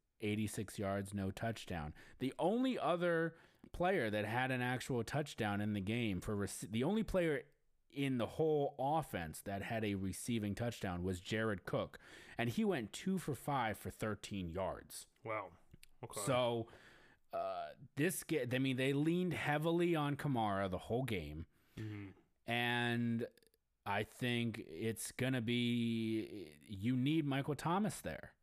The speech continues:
Speaker 1: and I think it's proven that if he's not there, you know, can Drew Brees elevate the rest of the receivers on that team?
Speaker 2: Mm-hmm.
Speaker 1: I'm looking at the stats, and I'm thinking, I'm thinking no.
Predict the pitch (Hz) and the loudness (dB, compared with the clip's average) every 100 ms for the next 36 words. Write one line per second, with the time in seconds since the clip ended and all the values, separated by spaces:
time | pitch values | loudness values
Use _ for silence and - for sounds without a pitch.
0 | _ 120 127 123 123 120 - 110 - 143 | _ -2 2 2 2 0 -2 -2 0 0
1 | 127 - - 156 180 170 131 123 120 120 | 0 -2 0 2 4 2 2 2 0 -2
2 | - 117 - 170 156 165 151 120 131 170 | -4 -4 0 2 2 2 2 2 2 4
3 | 139 120 123 - - _ _ - 120 107 | 4 2 0 -4 -16 _ _ -6 -2 0
4 | 101 - - - 151 170 151 160 170 135 | -2 -4 -10 -4 0 2 4 4 4 2
5 | 147 156 147 143 _ _ - 127 147 147 | 2 4 2 -2 _ _ -6 0 2 2
6 | 120 117 110 - 113 107 117 120 120 107 | 2 2 2 0 0 2 2 0 0 0
7 | 98 98 - 170 139 82 85 92 - - | 0 0 0 0 2 0 -2 -4 -10 -20
8 | - - _ 110 123 147 139 131 113 - | -20 -20 _ 0 2 2 2 2 -2 -2
9 | 135 123 110 107 - - _ - 104 104 | 0 2 2 0 -4 -20 _ -12 -10 -10
10 | 98 113 127 165 175 147 123 107 - 170 | -4 0 2 2 2 -2 -2 -4 0 0
11 | 143 - - - 110 127 147 156 127 127 | 0 -2 -10 -8 -2 -2 -2 -2 -2 0
12 | 113 107 - 127 160 127 110 104 107 147 | 0 0 -2 -2 -2 -2 0 0 2 2
13 | 90 60 | 0 -4